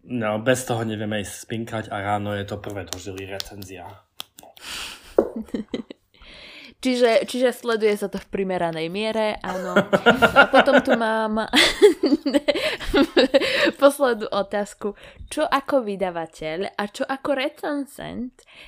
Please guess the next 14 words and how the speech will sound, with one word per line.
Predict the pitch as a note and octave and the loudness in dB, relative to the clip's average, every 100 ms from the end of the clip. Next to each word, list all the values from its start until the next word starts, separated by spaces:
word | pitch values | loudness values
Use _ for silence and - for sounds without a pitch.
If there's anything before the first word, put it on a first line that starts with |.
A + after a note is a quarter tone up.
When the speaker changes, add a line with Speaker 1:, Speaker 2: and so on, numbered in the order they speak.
| - | -8
Speaker 2:
neznášate | G#3+ A#3 C#4 D#4 D#4 - D4 C4+ | 0 2 2 -2 -4 -4 -6 -6
na | A3 G#3+ | -8 -8
iných | - G3+ G#3 G3+ G3 | -10 -10 -10 -8 -8
recenziách | D#3 D#3+ E3+ D#3+ D#3+ D#3 D3+ F3+ G#3+ | -8 -10 -10 -10 -10 -10 -10 -10 -10
alebo | F3+ E3 D#3+ | -10 -10 -12
recenzentoch | E3 - E3 E3 - F#3 - A#3+ - - | -12 -14 -16 -14 -16 -20 -12 -12 -10 -10
a | - | -8
čo | D4 | -8
sa | - G4+ | -6 -6
vám | E4+ | -4
naopak | D4 C4+ C4+ A#3 - - | -6 -8 -8 -10 -12 -14
páči | E3+ F3 - - | -14 -14 -14 -16
a | - - | -14 -14
oceňujete? | F3 - F3 - - G2+ - - | -16 -14 -16 -14 -16 -16 -18 -20